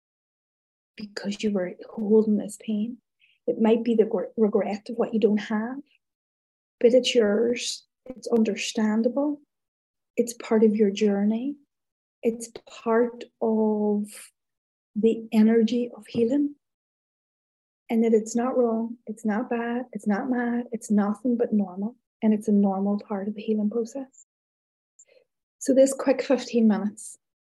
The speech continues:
'cause that's all of these lessons from sessions will ever be, are just tiny stories under the intricacies of the healing journey, not just my healing journey,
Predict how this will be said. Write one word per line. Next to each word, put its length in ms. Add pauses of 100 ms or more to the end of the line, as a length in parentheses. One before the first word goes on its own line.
(320)
'cause 100
that's 260
all 200
of 80
these 260
lessons 460
from 140
sessions 440
will 140
ever 220
be, 240 (1400)
are 640 (280)
just 320
tiny 440
stories 840 (160)
under 180
the 180
intricacies 1000 (840)
of 420 (140)
the 120
healing 360
journey, 460 (1300)
not 220
just 300
my 300
healing 280
journey, 440